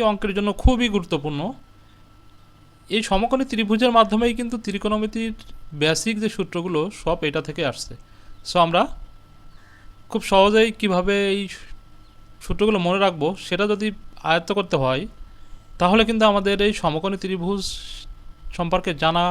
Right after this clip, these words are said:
অতীব জরুরি, ঠিক আছে? এটা ছাড়া তুমি কল্পনাই করতে পারবে না, এজন্য আমরা ভালোভাবে শিখবো। তো দেখো, তোমাদের বইয়ের একশো তেতাল্লিশ পৃষ্ঠায় কিন্তু এটা দেওয়া আছে, সেটা হচ্ছে সমকোণী ত্রিভুজের বিভিন্ন বাহু ও কোণের পরিস্থিতি। তো আমরা আগে সমকোণী ত্রিভুজ কি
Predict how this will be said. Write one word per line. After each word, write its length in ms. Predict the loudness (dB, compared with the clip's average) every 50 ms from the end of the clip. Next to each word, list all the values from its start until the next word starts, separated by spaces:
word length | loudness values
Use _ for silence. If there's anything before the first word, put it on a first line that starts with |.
| -2 -6 -10 -8 -6
অতীব 280 | -4 -2 0 0 2 2 2 2
জরুরি, 280 | 0 -4 -4 -8 -10 -14 -18 -20 -20 -20 -20 -20 -20 -20 -20 -20 -12
ঠিক 120 | -6 -4 -4 -4
আছে? 120 | -4 -6 -10 -12 -12 -18 -20 -20 -20 -14 -8 -4 0
এটা 140 | 2 4 4
ছাড়া 180 | 6 6 4 4 2
তুমি 140 | 0 -4 -4 0 4
কল্পনাই 320 | 4 4 4 6 4 4 6 4
করতে 140 | 2 0 0 -2
পারবে 180 | 0 -2 -4 -6
না, 100 | -8 -10 -14 -16 -18 -18 -16 -12 -6
এজন্য 160 | -4 -2 0 0
আমরা 120 | 0 0 2 2
ভালোভাবে 280 | 4 2 4 2 2 0 -2
শিখবো। 240 | -4 -2 0 0 0 -2 -2 -6 -18 -12
তো 80 | -8 -4 -4
দেখো, 180 | 0 2 4 2 2 2 -2 -16 -20 -20 -20 -20 -20 -20 -20 -20 -20 -20 -20 -20 -16 -8 -2
তোমাদের 260 | 0 2 4 4 4 4
বইয়ের 220 | 6 6 6 6 6
একশো 140 | 4 2 0 0
তেতাল্লিশ 320 | 0 2 2 2 0 0 -2 -2
পৃষ্ঠায় 420 | -4 -4 0 4 4 6 6 6 4 0 -2
কিন্তু 140 | -4 -2 0 0
এটা 120 | 0 0 2 4
দেওয়া 220 | 6 6 8 8 6 6
আছে, 180 | 4 0 -4 -4 -4 -6 -10 -16 -14
সেটা 140 | -8 -4 -4
হচ্ছে 180 | -2 -2 -2 -6 -4 -2
সমকোণী 380 | -2 -2 -2 -2 -2 -2 -4 -4 -2
ত্রিভুজের 420 | -2 -4 -2 -2 -2 0 0 0 0 -2
বিভিন্ন 200 | -4 -4 -4 -4 -2 0 2
বাহু 240 | 2 2 2 0 0 0 0
ও 20 | 0 0
কোণের 220 | -2 0 0 -2 -2 0
পরিস্থিতি। 380 | -2 -2 -2 -4 -8 -12 -14 -14 -14 -18 -14 -6 -2
তো 40 | -2 0
আমরা 120 | 2 2 2 2
আগে 140 | 2 0 -4 -4 -6 -12 -20 -20 -20 -20 -8 0
সমকোণী 400 | 0 2 2 2 0 0 -2 -4 -2
ত্রিভুজ 360 | 0 0 0 2 2 2 0 0 -4 -6 -4
কি 120 | 0 0